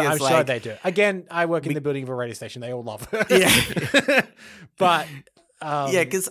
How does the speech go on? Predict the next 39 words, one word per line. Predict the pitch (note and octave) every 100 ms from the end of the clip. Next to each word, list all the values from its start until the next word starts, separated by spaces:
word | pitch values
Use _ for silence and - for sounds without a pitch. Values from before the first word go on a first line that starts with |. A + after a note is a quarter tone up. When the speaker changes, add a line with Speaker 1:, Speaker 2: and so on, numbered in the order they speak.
| -
Speaker 2:
I | G3+
think | G3 A3 A3
it's | C4+ -
just, | F3 E3
like, | D#3+ C3+ B2+ - _
Speaker 1:
it | C3+ G#3 G#3
Speaker 2:
people | - F#3 G3+ A3
hate | - C#3 D3 - -
success. | - - D#3 - - G2+ - - - _ F3
I | C#3
think | - E3+ F3
Speaker 1:
Yeah. |
Speaker 2:
is | F#3
what | F3+ E3
it | D#3
is. | C#3+ C3 B2 - -
And | C#3+ C#3
pop | F3 F3
music | F#3 F3+ F3 -
is | D3
literally | C#3 D3 D3+ D3 C#3+ C3
because | C3+ C3 B2+
it's | B2 -
popular. | B2+ B2 A2+ G#2+ G#2+ - _ - -
Speaker 1:
Yeah. | B2+ _
Speaker 2:
And | B2+ B2
I | B2
think | C#3+ C3 D3
people | C3+ C#3+
are | B2+
like, | B2 A#2 - -
"I | A#2+ C3 D3+
hate | D3 - B2+ A2+ G#2+ F#2+ - _ _
that | A#2+ -
so | - A#2 A2+
many | G#2+ G#2
people | A2 G2+ A2+ G#2
love | G2+ A#2
this." | A#2 - -